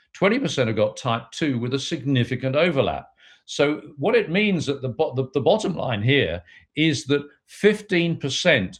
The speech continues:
only fifteen percent of women who are pregnant in Switzerland have actually not ever been exposed to type one or type two herpes. And those are the ones who are most susceptible to really severe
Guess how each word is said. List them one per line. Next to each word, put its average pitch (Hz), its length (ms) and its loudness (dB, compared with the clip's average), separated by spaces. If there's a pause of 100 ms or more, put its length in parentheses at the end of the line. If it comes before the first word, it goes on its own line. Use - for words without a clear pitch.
only 208 280 6
fifteen 117 460 -2
percent 123 460 -2
of 104 100 -4
women 135 220 0
who 120 80 2
are 113 60 0
pregnant 180 520 0
in 107 60 -10
Switzerland 139 640 -2 (680)
have 127 140 0
actually 120 540 -4
not 117 480 0 (400)
ever 135 220 4
been 101 180 -2
exposed 104 640 -2 (260)
to 101 220 -6
type 110 320 -2
one 101 160 -4
or 98 100 -8
type - 320 -4
two 92 240 -8
herpes. 104 380 -2
And 87 180 -8
those 160 400 2
are 104 40 -4
the 92 80 -2 (120)
ones 90 160 -8
who 104 100 -4
are 104 60 0
most 139 400 0
susceptible 120 800 -8 (200)
to 113 100 -4
really 120 280 0
severe 95 600 -2